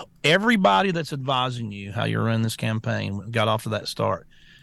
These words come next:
Fire every one of 'em. Anybody that's your online, especially your online cringe team, get rid of 'em. All of 'em. Fire every one of 'em. Start all over. I told him this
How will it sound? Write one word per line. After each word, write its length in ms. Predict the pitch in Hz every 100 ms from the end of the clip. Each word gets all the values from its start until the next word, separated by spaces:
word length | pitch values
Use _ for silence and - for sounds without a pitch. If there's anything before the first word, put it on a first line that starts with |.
| - -
Fire 320 | - 135 127
every 300 | 123 123 135
one 260 | 131 120 113
of 80 | 101
'em. 100 | 104
Anybody 580 | 143 185 180 170 170 165
that's 220 | 135 120
your 140 | 110
online, 460 | - 131 131 127 135
especially 580 | - - - 170 165 135
your 180 | 120 120
online 500 | 120 123 120 120 113
cringe 420 | - 123 113 -
team, 320 | 104 98 104
get 220 | 123 143 -
rid 340 | 127 143 143
of 200 | 131 117
'em. 220 | 98 90 - _ _ _ _ _
All 360 | 147 165 175 156
of 240 | 143 123
'em. 180 | 107 95
Fire 380 | - 143 143 156
every 220 | 160 156
one 300 | 147 147 151
of 60 |
'em. 100 | 117
Start 360 | 107 - 101 123
all 240 | 139 135 131
over. 400 | 131 123 - -
I 60 | 120
told 220 | - 143
him 100 | 143
this 220 | 143 127